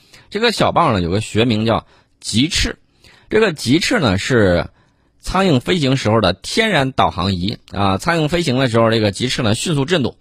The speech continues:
频率大概是每秒钟三百三十次。一旦苍蝇的身体发生倾斜或者偏离航向，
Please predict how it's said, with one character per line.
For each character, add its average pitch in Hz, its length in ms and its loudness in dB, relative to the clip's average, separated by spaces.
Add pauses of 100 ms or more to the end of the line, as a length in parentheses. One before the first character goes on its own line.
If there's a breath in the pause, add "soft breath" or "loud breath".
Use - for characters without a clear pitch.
(220 soft breath)
频 - 200 -4
率 202 120 -2
大 165 120 2
概 123 140 2
是 104 140 -2
每 101 120 2
秒 110 160 0
钟 98 140 0
三 147 220 -2
百 101 100 -2
三 151 260 -2
十 87 60 -2
次。 - 240 -12 (400 soft breath)
一 160 160 0
旦 226 220 -2
苍 185 240 -2
蝇 180 40 0
的 120 120 2
身 160 180 -2
体 98 120 0
发 127 140 0
生 143 140 0
倾 247 340 -2
斜 98 200 0
或 123 120 -2
者 104 120 -2
偏 156 200 -4
离 160 80 -2
航 104 200 -6
向， 135 180 -4